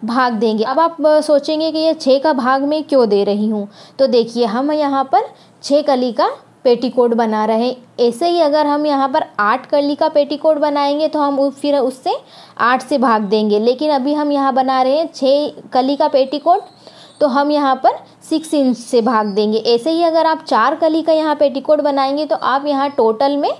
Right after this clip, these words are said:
चार का भाग दे देंगे। तो देखिए मैं यहाँ छः कली का पेटीकोट का बना रही हूँ, तो यहाँ पर मैं फ़ोर, फ़ोर्टी टू हमारा जो टोटल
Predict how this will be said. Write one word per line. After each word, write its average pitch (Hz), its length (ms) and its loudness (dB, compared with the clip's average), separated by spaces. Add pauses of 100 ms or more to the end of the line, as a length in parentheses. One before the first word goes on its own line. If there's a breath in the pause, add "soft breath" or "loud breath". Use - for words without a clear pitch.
(320 loud breath)
चार 226 260 0
का 294 160 -2 (160)
भाग 302 300 0
दे 214 180 2
देंगे। 220 300 0
तो 240 80 0
देखिए 226 400 -2
मैं 233 180 -2
यहाँ 294 220 0
छः 233 260 -2
कली 269 200 -2
का 285 120 -2
पेटीकोट 285 520 -2
का 311 200 -4 (460 loud breath)
बना 247 280 0
रही 285 220 2
हूँ, 320 120 -2
तो 311 80 -2
यहाँ 262 340 -2
पर 294 100 0
मैं 302 180 0
फ़ोर, 285 480 2 (1300 loud breath)
फ़ोर्टी 254 400 0
टू 240 280 0 (260)
हमारा 254 340 0
जो 277 420 2 (260)
टोटल 240 400 2